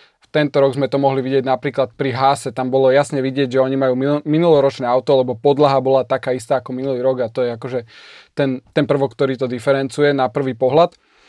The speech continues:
Ale teda, no čo k tomu povedať, James Ellison to zhrnul, že oni proste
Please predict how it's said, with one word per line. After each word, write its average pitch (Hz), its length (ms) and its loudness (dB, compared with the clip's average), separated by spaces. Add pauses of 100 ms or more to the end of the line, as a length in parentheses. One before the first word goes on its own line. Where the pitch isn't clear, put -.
(360)
Ale 143 240 4
teda, 143 480 4
no 151 240 0
čo 190 160 0
k 196 80 -6
tomu 196 160 4
povedať, 151 320 4
James 170 320 0
Ellison 160 320 0
to 147 160 0
zhrnul, 143 480 2
že 143 80 2
oni 143 160 0
proste 143 720 0